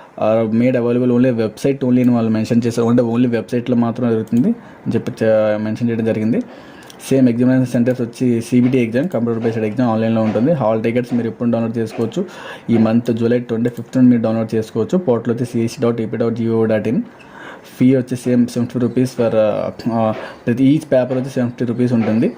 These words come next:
ఆ, నా డౌట్ అంటే ఇక్కడ ఎస్సీ, ఎస్టీ, బీసీ, ఆ, ఉమెన్ రిలాక్సేషన్ అయితే ఏం లేదు అని అనుకుంటున్నా. ఇక్కడ వాళ్ళు ఈచ్ పే-,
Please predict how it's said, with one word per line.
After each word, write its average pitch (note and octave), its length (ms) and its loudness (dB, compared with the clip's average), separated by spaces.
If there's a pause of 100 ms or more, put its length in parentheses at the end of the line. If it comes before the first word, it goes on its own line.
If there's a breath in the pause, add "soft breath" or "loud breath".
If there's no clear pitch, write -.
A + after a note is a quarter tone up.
(380 loud breath)
ఆ, G#2+ 380 -2
నా A2+ 140 0
డౌట్ A#2+ 220 2
అంటే C3+ 120 0
ఇక్కడ B2+ 200 0
ఎస్సీ, A#2+ 400 0
ఎస్టీ, B2+ 200 -2
బీసీ, A#2+ 400 0
ఆ, A2 280 2
ఉమెన్ A2+ 320 4
రిలాక్సేషన్ A#2 560 -2
అయితే A2+ 160 -2
ఏం A2 160 -2
లేదు A2 200 0
అని A2 120 0
అనుకుంటున్నా. A2 600 -2
ఇక్కడ A#2+ 200 -2
వాళ్ళు A2 380 0
ఈచ్ A2 200 -8
పే-, A2+ 140 2